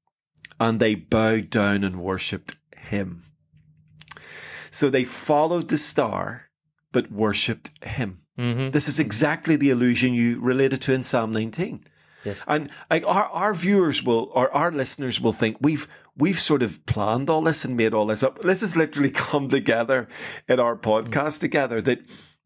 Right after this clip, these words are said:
Speaker 1: that actually the Magi pulled together something of the creation motif. They pulled together the idea that the sun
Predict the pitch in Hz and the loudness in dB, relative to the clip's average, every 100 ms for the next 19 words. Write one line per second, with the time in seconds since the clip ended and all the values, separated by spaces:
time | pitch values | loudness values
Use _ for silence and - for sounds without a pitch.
0 | - 127 135 135 - 143 127 123 123 123 | -6 0 0 0 0 0 0 0 -2 0
1 | 139 156 175 175 120 107 110 - 120 113 | 0 0 0 2 2 0 -2 0 0 -2
2 | 123 110 117 107 110 101 90 _ - - | -2 -2 0 0 0 0 -2 _ -20 -20
3 | - - - 139 139 135 117 113 - 120 | -14 -2 0 0 0 0 2 -2 -2 0
4 | 113 113 135 - 170 180 175 175 175 - | 2 4 2 2 2 0 0 -2 -2 -6
5 | - _ _ _ _ _ _ _ _ - | -16 _ _ _ _ _ _ _ _ -12
6 | 113 120 - 131 131 131 127 117 113 110 | -2 -2 2 0 0 -2 0 0 0 0
7 | 110 110 110 110 107 107 101 - - - | 0 0 -2 2 2 2 0 -8 -20 -20
8 | _ _ 135 117 - 117 - - - 117 | _ _ 0 0 -2 -2 0 0 2 0
9 | 123 131 135 | 0 -4 -6